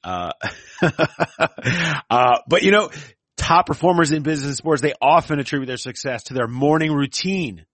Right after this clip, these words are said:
My routine is waking up in fear at six forty-nine A M every morning 'cause my kids are about to wake up.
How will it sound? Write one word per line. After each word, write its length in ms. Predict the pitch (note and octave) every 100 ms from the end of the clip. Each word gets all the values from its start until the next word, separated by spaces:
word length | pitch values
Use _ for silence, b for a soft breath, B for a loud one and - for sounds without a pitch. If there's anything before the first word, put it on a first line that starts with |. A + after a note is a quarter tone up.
| _ _ _ _ _ _ _ _ _ _ _ - -
My 180 | F#2+
routine 440 | B2 F#2 E2 F#2+ E2
is 160 | D2+ _ _ -
waking 340 | F#2 - F#2+
up 160 | F2 E2
in 100 | F2
fear 360 | - F#2 E2+
at 120 | D2+
six 220 | - G2 -
forty-nine 560 | F#2 D#2+ E2 D#2 D2+ -
A 220 | D#2 E2
M 200 | D2+ B1+ C#2+
every 220 | E2+ E2+
morning 400 | D2 C2 G1+ G#2+ -
'cause 160 | F2+
my 140 | C#2 -
kids 240 | - -
are 40 |
about 140 | - -
to 80 | -
wake 200 | -
up. 100 | -